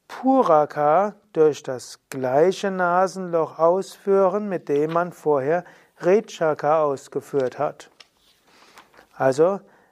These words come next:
es geht zunächst darum, Puraka zu üben, Puraka, also Einatmung, und die sollte man üben durch das gleiche Nasenloch, mit dem man vorher Rechaka geübt hat.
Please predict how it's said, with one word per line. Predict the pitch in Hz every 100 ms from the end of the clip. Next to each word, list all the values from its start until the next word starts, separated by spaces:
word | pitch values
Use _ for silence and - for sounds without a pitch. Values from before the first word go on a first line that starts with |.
| _
es | - 135 - -
geht | 143 143 143
zunächst | - - - 127 120 135 185 196 - -
darum, | 147 160 175 214 233 _ _ _ _ _ _ _ _ _ _ _ _ _ - - _
Puraka | - - 214 185 180 170 180 180
zu | - 196
üben, | 175 196 208 226 214
Puraka, | 165 156 139 135 143 147
also | 139 135 131 -
Einatmung, | 135 127 131 151 143 143 151 170 - 185 214 240 - _ _ _ _
und | - 160 185 -
die | 151 151
sollte | 156 156 160 165
man | 160 165
üben | 170 180 180 196 - _ _ -
durch | 147 135
das | 135 123 -
gleiche | 123 127 170 170 185
Nasenloch, | 180 180 190 190 196 190
mit | 185 185
dem | 180 180
man | 185
vorher | 170 196 202 175
Rechaka | 160 175 - 165 147 151 135
geübt | 156 160 139 -
hat. | 147 143 -